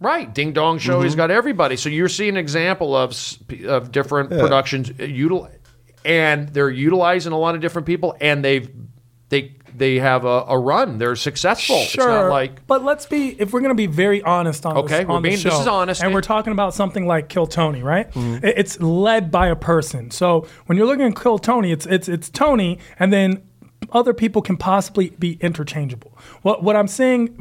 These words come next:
Speaker 3: very different, uh, with, with even the roast battle is no one's interchangeable. You cannot do it without every component that's in there. E-, and that even means the ones that we might take for granted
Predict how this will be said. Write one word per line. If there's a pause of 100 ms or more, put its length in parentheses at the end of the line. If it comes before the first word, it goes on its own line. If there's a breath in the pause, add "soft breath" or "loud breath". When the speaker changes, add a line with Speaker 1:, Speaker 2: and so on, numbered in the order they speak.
Speaker 3:
very
different, (380 loud breath)
uh, (160)
with, (760)
with
even
the
roast
battle
is (140)
no
one's
interchangeable. (220 soft breath)
You
cannot
do
it
without
every
component (320 soft breath)
that's
in
there.
E-,
and
that
even
means
the
ones
that
we
might
take
for
granted